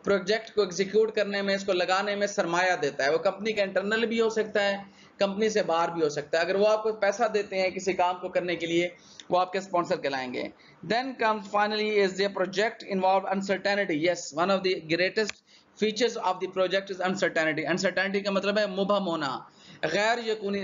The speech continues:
यकीनी सूरत हाल। जैसे कि आप समझते हैं कोई भी एक्टिविटी करते हैं, there are always chances that it will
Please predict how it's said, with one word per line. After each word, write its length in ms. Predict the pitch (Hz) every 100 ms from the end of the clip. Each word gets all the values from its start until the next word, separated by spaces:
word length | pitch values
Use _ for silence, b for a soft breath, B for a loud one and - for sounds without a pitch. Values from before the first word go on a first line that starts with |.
| 170
यकीनी 300 | 180 185 185 185
सूरत 260 | 170 165
हाल। 140 | 160 160
जैसे 220 | 196 214
कि 80 | 202
आप 120 | 196
समझते 300 | 196 196 208
हैं 160 | 208 202
कोई 140 | 220
भी 120 | 220
एक्टिविटी 360 | 214 202 190 185 180
करते 200 | 170 190
हैं, 80 | 190
there 200 | 190 175
are 160 | 180 185 - 175
always 440 | 180 170 196 196 196 175
chances 360 | 170 175 170 165
that 280 | 165 - 160
it 140 | -
will 120 | 170